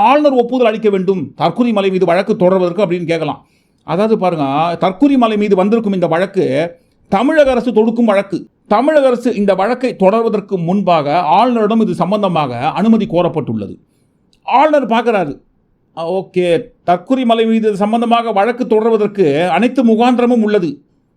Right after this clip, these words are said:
அதனால பாருங்க தாராளமா அவர் மீது வழக்கு தொடரலாம்னு" சொல்லி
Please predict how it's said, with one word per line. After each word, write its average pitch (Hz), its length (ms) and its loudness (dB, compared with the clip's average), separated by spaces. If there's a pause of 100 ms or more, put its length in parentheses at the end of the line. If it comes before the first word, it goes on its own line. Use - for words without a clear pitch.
(120)
அதனால 226 380 0
பாருங்க 220 260 0
தாராளமா 220 580 2
அவர் 180 220 0
மீது 202 200 0
வழக்கு 214 400 -2
தொடரலாம்னு" 196 580 0
சொல்லி 143 240 -6